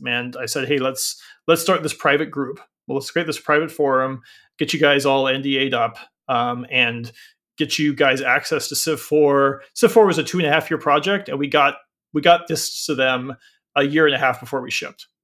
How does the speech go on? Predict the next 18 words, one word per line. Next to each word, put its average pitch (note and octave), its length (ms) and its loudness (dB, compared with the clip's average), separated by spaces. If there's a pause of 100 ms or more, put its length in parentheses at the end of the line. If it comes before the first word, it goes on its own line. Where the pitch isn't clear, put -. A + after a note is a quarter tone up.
(100)
So B2+ 320 0
th-, B2 120 -16
for D3 200 -2
the C3+ 60 -2
majority E3+ 380 4
of E3+ 40 0
the D#3 100 -2
project, C#3 380 2
we C#3 120 -2
had D3+ 360 2
people C3+ 260 -8
playing C3 260 -4
the B2+ 60 -8
game B2 300 -6
external F#3 480 -2
to F3+ 80 -4
the E3+ 60 -10
company C3 500 -4